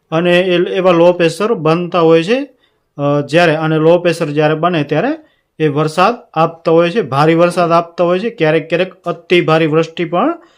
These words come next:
આપતા હોય છે અને સરેરાશ વરસાદ ચાલુ રહેતો હોય છે જ્યારે લા નીનો હોય છે ત્યારે. હવે લા નીનો છે એ પણ આપણે ભારતને કેવી, કેવી રીતે અસર કરે તેની પણ આપણે વાત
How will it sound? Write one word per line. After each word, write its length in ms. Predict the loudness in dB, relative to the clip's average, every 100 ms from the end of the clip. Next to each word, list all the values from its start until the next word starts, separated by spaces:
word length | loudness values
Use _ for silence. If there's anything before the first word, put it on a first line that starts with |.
| _ _ -2
આપતા 360 | 0 0 0
હોય 180 | 4 4
છે 100 | 4
અને 120 | -4
સરેરાશ 600 | -2 2 4 4 2 0
વરસાદ 420 | -4 -2 0 -2 -2
ચાલુ 440 | -4 0 2 2
રહેતો 300 | 2 0 0
હોય 160 | -2 -2
છે 160 | -4
જ્યારે 420 | -2 0 0 0
લા 300 | -2 -2 -2
નીનો 300 | -2 -2 -4
હોય 260 | -2 0 0
છે 180 | 0 -2
ત્યારે. 320 | -2 -4 -6 _ -20 _ _ _
હવે 140 | 0 2
લા 220 | 4 4
નીનો 280 | 2 0 -2
છે 140 | 0
એ 240 | 0 0 0
પણ 220 | 0 0
આપણે 360 | 0 2 0 -2 -10 _ _ -12
ભારતને 540 | -2 0 2 0 -4
કેવી, 240 | -2 0 2 0 -2
કેવી 180 | -4 -2
રીતે 180 | -2 -2
અસર 300 | -2 -2 -4
કરે 260 | 0 0 0
તેની 300 | -2 -4 -2
પણ 180 | -2
આપણે 300 | -2 0 -2
વાત 380 | -2 0 -2 -2